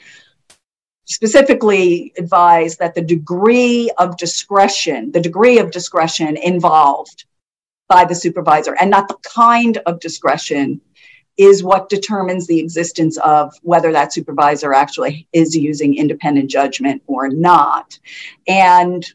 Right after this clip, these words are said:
and then after that, the board issued a decision in, in a case called Oakwood that refined the test a bit for supervisory status and said,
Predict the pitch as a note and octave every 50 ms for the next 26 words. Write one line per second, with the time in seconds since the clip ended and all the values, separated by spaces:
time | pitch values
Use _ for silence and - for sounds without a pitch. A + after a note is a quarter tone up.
0 | _ _ _ - F#3 G3+ G#3 G#3+ G#3+ A3 A3+ B3 B3 B3+ C4+ G3+ G3 F3+ F3 E3+
1 | E3+ - E3+ E3 E3 F#3 F#3+ F#3+ F#3 F#3 F#3 F3+ - - F#3+ D3+ D#3 D3+ D#3 D#3
2 | - - E3+ - G#3 F#3+ E3+ F3+ F3 E3 D#3+ D#3 D#3 D3+ C#3 C#3+ - - E3 D#3+
3 | - G3 - - G3 E3 E3 - - - D3+ D#3 - - F#3+ A3+ B3+ B3+ - G3
4 | F3+ D#3 C#3+ D3 D3 - - _ _ _ _ _ _ _ - _ _ - F#3+ F3
5 | F#3 - G3 G3 G3 - - B3 A#3+ C4 C#4 C4+ A#3+ A#3+ A#3 - - A3 G3 G3
6 | - - F#3+ E3+ F3 E3+ E3 D#3+ - _ _ - F#3 F3 E3 E3 E3 - F3+ E3+
7 | - F3 E3+ E3 E3 D#3+ D#3 - D#3 D3+ E3 D#3+ - - F3 E3 E3 E3 D#3 D3+
8 | D#3 D3+ - - D#3 D#3+ D#3+ - - G3 E3+ E3 D#3+ E3 D#3 C3+